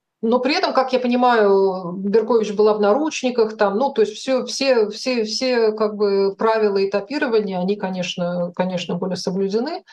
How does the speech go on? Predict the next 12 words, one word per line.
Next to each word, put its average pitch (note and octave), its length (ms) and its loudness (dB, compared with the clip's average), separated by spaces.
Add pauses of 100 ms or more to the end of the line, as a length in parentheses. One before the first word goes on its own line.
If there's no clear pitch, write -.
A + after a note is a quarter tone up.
(380)
Но A3 120 2
тем E4 260 -4
не F4+ 120 0
менее, F3+ 540 0
откуда D4 480 0
этот B3 260 0
вот B3 220 0
невероятный B3 720 2
гуманизм? G#3+ 760 -2
Что - 360 -2
вдруг C4 260 -2
случилось? G#3+ 960 -4